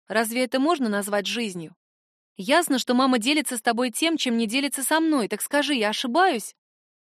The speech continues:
Мне всё больше и больше так кажется. Хотелось бы ошибаться, потому что страшно, когда мама такое думает.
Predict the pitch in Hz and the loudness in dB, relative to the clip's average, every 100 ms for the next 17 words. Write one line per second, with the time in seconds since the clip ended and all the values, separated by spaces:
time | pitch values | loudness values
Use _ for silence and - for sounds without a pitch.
0 | _ 208 220 - 233 269 - 262 254 247 | _ -6 -4 -4 -2 -2 -2 -2 -2 -2
1 | 208 202 202 220 190 175 - - _ _ | -4 -6 -4 -4 -4 -6 -14 -14 _ _
2 | _ _ _ _ - 226 - 285 240 190 | _ _ _ _ -6 -6 -2 -4 -4 -4
3 | 202 - 233 240 202 - 196 _ _ _ | -4 -4 0 0 -2 -8 -14 _ _ _
4 | _ _ - 233 247 - 247 - 294 - | _ _ -6 -2 -2 -2 -6 0 0 0
5 | 202 190 185 196 233 226 190 190 220 214 | -6 -6 -2 0 2 0 -4 -6 -4 -4
6 | 202 214 175 165 | -4 -6 -8 -12